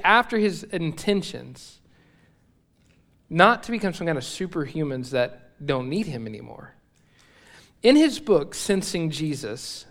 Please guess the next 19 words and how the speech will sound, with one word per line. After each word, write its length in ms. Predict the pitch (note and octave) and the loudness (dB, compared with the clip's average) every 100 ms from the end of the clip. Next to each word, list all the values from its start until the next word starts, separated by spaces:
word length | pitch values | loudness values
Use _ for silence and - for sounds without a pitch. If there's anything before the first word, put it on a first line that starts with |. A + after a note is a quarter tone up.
| - | -6
Zach 360 | D#3 G#3 A3 G#3+ | 4 6 6 2
Eswine 720 | F#3 F3+ D#3+ C#3 - C#3+ D#3 - | 0 0 -4 -4 -4 -10 -12 -4
writes 380 | D#3+ D#3 D#3+ - | 2 4 2 -2
this, 500 | D3 A#2 - - - _ _ _ _ _ _ _ _ _ - - - D#3 | -2 -2 -8 -16 -18 _ _ _ _ _ _ _ _ _ -20 -20 -12 6
"Great 360 | G3 C4+ A#3 | 8 8 6
things 460 | C4+ B3 A#3 - - - - | 2 4 2 -2 -12 -16 -10
from 280 | - F#3+ F#3 | 2 4 4
God 480 | D3+ A#2 A2 D#3 D#3+ - _ _ _ _ _ _ - | 0 0 -4 -8 -10 -18 _ _ _ _ _ _ -8
do 180 | D3+ F3+ | 0 4
not 320 | F#3+ G3 A3 | 6 6 4
remove 460 | G3 F3+ F3+ G3 C#3+ | 2 2 4 4 4
us 160 | B2 | -2
from 220 | - C#3 C3 | -2 -2 0
our 100 | B2+ | -2
humanity. 640 | C3 B2+ B2+ A2+ - - _ _ _ _ _ _ _ _ - D3+ | -2 -2 -4 -6 -12 -16 _ _ _ _ _ _ _ _ -14 0
Great 380 | D#3+ G#3+ A3+ | 6 6 6
things 460 | - G#3 F#3+ E3+ - | 2 2 2 -2 -8
from 340 | - F3 D3+ | -4 -2 0
God 440 | C#3+ C3+ D3+ A3+ | 2 4 4 2